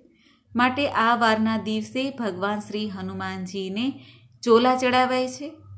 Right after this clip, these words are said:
ચોલા કેવી રીતે ચડાવાય તેનો વીડિયો પણ આપણી ચેનલમાં છે, જે આપ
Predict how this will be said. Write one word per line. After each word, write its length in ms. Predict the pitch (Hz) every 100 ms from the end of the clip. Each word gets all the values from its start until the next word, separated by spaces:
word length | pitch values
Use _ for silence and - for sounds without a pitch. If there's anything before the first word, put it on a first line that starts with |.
| - - -
ચોલા 320 | - 262 269 277
કેવી 280 | 247 226
રીતે 300 | 240 247 254
ચડાવાય 600 | 254 247 220 262 254 190
તેનો 340 | 170 214 214 220
વીડિયો 380 | 196 180 185 180
પણ 260 | 208 254 277 - _ -
આપણી 320 | 220 226 233
ચેનલમાં 680 | 220 208 202 196 196 202 208
છે, 400 | - 233 240 240
જે 240 | 226 202
આપ 120 | 180